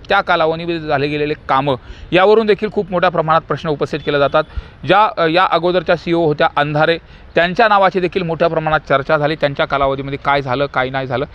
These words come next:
हे मुद्दे देखील या निवडणुकीच्या अनुषंगाने महत्त्वाचे, अ, समजले जाणार आहेत. विशेषतः दोन्ही, अ, ठिकाणाहून आज, अ, तयारी मोठ्या प्रमाणात केली जाते, आरोप प्रत्यारोप देखील केले जातात. आमदार संदीप क्षीरसागर यांनी देखील वेगळी मोठ बांधण्याचा प्रयत्न केला आहे,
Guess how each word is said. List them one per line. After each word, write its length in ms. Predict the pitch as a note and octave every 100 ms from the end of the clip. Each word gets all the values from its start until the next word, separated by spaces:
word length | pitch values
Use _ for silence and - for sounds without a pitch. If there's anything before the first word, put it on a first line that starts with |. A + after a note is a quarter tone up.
| - -
हे 80 | A#3+
मुद्दे 320 | F#3 D#3 A3
देखील 240 | G#3 G#3+
या 120 | G3+ F#3
निवडणुकीच्या 500 | F3+ D#3+ D#3 D#3+ D#3
अनुषंगाने 420 | C#3+ D3+ D3+ D#3
महत्त्वाचे, 680 | C3 B2 C#3+ C#3+ C#3+ C#3 C#3
अ, 40 |
समजले 320 | C#3 C3 C3
जाणार 240 | C3+ B2+ B2+
आहेत. 180 | A#2+ D3+ - - - -
विशेषतः 380 | D#3+ B3 - D4
दोन्ही, 440 | G#3 F3 G3+ D4 - -
अ, 180 | F#3+
ठिकाणाहून 540 | F#3+ F#3 F#3+ F#3 F3+ G3 -
आज, 260 | D#3+ E3
अ, 100 | F3 E3 E3 D#3 D3
तयारी 280 | D#3 F3 F#3+
मोठ्या 240 | F3+ E3
प्रमाणात 280 | D#3+ D#3 D3+ -
केली 140 | D3
जाते, 260 | D3 C#3+ D#3 -
आरोप 200 | C#3+ D#3 -
प्रत्यारोप 380 | C#3+ E3+ D#3+
देखील 240 | D3+ D3 C#3+
केले 200 | C#3+ C#3+
जातात. 220 | C#3 C#3+ - - - -
आमदार 300 | C#3 D#3+ F3
संदीप 320 | D#3 D3+ F3
क्षीरसागर 460 | F3 F3 D3+ E3+ E3+
यांनी 280 | D#3 C#3+ E3
देखील 260 | E3+ F#3
वेगळी 300 | C3+ C3+ E3
मोठ 280 | D3+ D#3 F#3+
बांधण्याचा 380 | E3 D#3 D3+ D3+
प्रयत्न 300 | C#3+ C#3 C#3+
केला 220 | C#3 C#3+
आहे, 160 | C#3